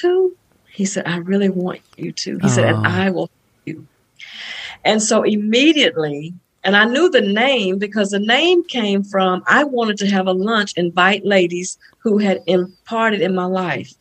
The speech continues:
Speaker 1: So I already knew a few of my friends. It wouldn't be a lot of women, right? 'Cause you have that, that covenant circle.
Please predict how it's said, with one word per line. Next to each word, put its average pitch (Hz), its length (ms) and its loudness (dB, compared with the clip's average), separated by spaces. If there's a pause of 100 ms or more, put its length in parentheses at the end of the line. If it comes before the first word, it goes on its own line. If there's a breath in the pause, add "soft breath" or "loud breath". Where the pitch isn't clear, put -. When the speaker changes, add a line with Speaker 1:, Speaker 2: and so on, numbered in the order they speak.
(180 loud breath)
Speaker 1:
So - 160 2
I 156 220 6
already 285 280 4
knew 269 160 0
a 185 60 0
few 220 240 -2
of 208 60 0
my 185 160 0
friends. 185 500 -2
It 175 80 -10
wouldn't 208 160 -2
be 196 60 0
a 190 80 4
lot 175 220 -2
of 214 120 -6
women, 175 420 -4
right? 170 380 -2 (360 loud breath)
'Cause 190 160 2
you 226 80 0
have 196 280 4
that, 185 240 2 (200)
that - 160 -2
covenant 202 440 0
circle. 254 500 -2